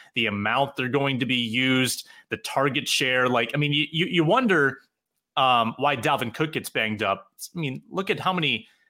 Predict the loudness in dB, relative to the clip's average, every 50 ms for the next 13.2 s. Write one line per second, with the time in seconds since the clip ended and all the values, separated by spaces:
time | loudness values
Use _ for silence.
0 | _ -4 -2 -2 0 -2 -2 -2 -2 -2 -2 -4 -6 -6 -4 -4 -4 -4 -4 -4
1 | -4 -2 0 2 2 2 2 0 -2 -2 -2 -2 -2 -2 -2 0 0 0 0 -2
2 | -2 -4 -4 -4 -4 -2 -2 -2 -2 -2 -4 -4 -4 -4 -4 -4 -4 -2 0 0
3 | 0 0 0 0 -2 -2 -2 -2 -2 -2 -4 -4 -2 -2 -2 0 -2 -4 -6 -8
4 | -12 -18 -20 _ _ -10 -6 -2 0 2 2 2 2 2 2 0 0 0 2 2
5 | 2 2 0 0 0 0 0 0 2 2 2 0 0 0 0 2 2 2 2 2
6 | 2 0 0 0 -4 -8 -18 -20 -20 -20 _ -2 0 2 4 4 2 2 0 -2
7 | -4 -4 -2 -2 -2 -2 0 0 -2 0 0 2 0 0 0 -2 -4 -4 -4 -4
8 | -6 -6 -8 -2 0 2 4 4 2 2 0 -4 -6 -4 -4 -2 0 0 0 0
9 | -2 -2 -2 -2 -2 0 2 2 2 2 0 -2 -2 -2 -2 -2 -2 -2 -2 -2
10 | -2 -2 -2 -4 -4 -4 -4 -2 -2 -2 -4 -4 -4 -4 -2 0 0 2 2 2
11 | 2 2 0 -2 -2 -2 0 0 0 0 0 0 0 0 0 -2 -2 -2 -4 -2
12 | 0 0 0 0 0 -2 -2 0 -2 -2 -4 -4 -6 -8 -6 -4 -2 -2 -2 -2
13 | -2 -4 -6